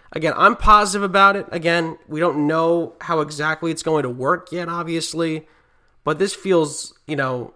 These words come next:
like, th-, you know, Kenny Payne could become a really big asset for Tom Thibodeau and really grow into a really, really strong coach and be a bit of a pillar in this rebuild.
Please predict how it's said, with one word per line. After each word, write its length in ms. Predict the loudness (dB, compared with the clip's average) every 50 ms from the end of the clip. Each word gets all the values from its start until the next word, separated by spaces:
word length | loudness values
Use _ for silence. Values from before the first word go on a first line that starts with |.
| _
like, 260 | -8 -8 -8 -8 -10
th-, 380 | -10 -10 -10 -8 -10 -10 -10 -10 _
you 140 | -10 -8 -6
know, 80 | -6 -6
Kenny 240 | -4 -2 -2 -2
Payne 180 | 0 0 -2 -2
could 120 | -2 -6
become 220 | -10 -10 -6 -6 -6
a 60 | -6
really 300 | -4 -4 -4 -4 -4 -4
big 200 | -6 -8 -8 -8
asset 460 | -8 -10 -10 -10 -10 -12 -14 -16 -16
for 60 | -20
Tom 260 | -18 -16 -14 -16 -16 -16
Thibodeau 300 | _ -16 -14 -12 -12 -12
and 100 | -8 -4
really 160 | -4 -4 -4
grow 480 | -4 -6 -8 -4 -2 -2 0 -2 -2
into 560 | -4 -6 -8 -10 -12 -12 -10 -12 -12 -12 -16 -20 _ _ _ _ _ _ _ _ _ _ _ _ _ _ _ _
a 100 | -10 -8
really, 520 | -8 -6 -4 -4 -4 -2 -4 -6 -8 -10
really 480 | -12 -14 -10 -6 -4 -4 -4 -4 -6 -10
strong 500 | -12 -12 -14 -12 -10 -10 -8 -8 -10 -10
coach 640 | -12 -10 -10 -10 -10 -10 -14 -18 -18 -18 -20 -20 _ _ _ _ _ _ _ _ _ _
and 100 | -12 -8
be 140 | -8 -8 -8
a 60 | -10
bit 260 | -12 -8 -4 -4 -4
of 80 | -4 -4
a 60 | -8
pillar 600 | -12 _ -10 -6 -6 -4 -4 -4 -4 -6 -10 -14 _ _ _ _ _ _ _ _ _ _ _ _ _ _ -6
in 180 | -4 -4 -2
this 280 | -4 -6 -6 -10 -14 -16
rebuild. 540 | -14 -12 -12 -12 -12 -14 -16 -18 -20 -20